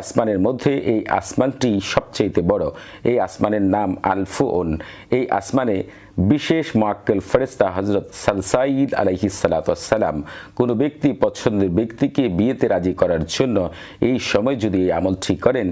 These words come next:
এই নকশার বিশেষ শক্তি এবং শামস নজুমের বিশেষ শক্তি আল্লাহর হুকুমে বিশেষ সাহায্য সহযোগিতা করে থাকেন একশো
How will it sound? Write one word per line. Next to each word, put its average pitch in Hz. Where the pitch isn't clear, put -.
এই 143
নকশার 98
বিশেষ 90
শক্তি -
এবং 104
শামস 117
নজুমের 117
বিশেষ -
শক্তি 98
আল্লাহর 120
হুকুমে 107
বিশেষ 107
সাহায্য 90
সহযোগিতা 85
করে 82
থাকেন 92
একশো -